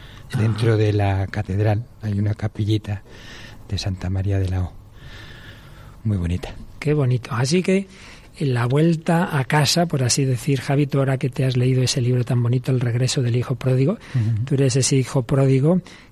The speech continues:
Speaker 1: que fuiste comunista, que fuiste hippie, que estuviste conviviendo con tres mujeres,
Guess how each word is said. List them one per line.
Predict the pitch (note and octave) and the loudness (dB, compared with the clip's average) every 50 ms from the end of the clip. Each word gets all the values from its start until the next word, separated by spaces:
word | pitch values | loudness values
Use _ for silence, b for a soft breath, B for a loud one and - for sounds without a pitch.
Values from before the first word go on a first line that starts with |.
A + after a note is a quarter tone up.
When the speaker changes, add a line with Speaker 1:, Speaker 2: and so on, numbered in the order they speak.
| B - - | B -4 0
Speaker 1:
que | C#3 C3 B2+ B2 A#2+ | 2 2 4 2 2
fuiste | - - D#3 - - G3+ G3+ | 2 2 0 2 2 2 2
comunista, | F#3 F3 C3 B2 B2 C3+ B2 - - B2 A2+ | 2 2 2 4 4 2 2 0 -2 -4 -2
que | - B2+ | -2 -2
fuiste | - - D3+ D3 C#3+ - - F#3+ F3+ F#3 E3+ - | 0 2 0 0 0 0 0 0 2 2 2 2
hippie, | - D#3 C3 - B2+ A#2+ A2+ | 2 0 0 2 0 -2 0
que | - D3 | 0 0
estuviste | B2 - - - C3+ B2+ D3 C#3 - - E3+ | 0 0 0 -2 0 0 0 0 0 0 0
conviviendo | E3 F3 D3 C3 C3 C3 C#3 D3+ D#3+ E3+ E3 | 2 2 2 2 2 4 4 4 4 2 2
con | D#3 D3+ B2+ B2 | 2 2 0 2
tres | A#2+ C#3 D3 D3+ | 2 2 2 4
mujeres, | D3+ D#3 C#3 B2 - C#3+ B2+ B2+ A#2+ - | 4 2 2 2 0 0 2 2 0 -2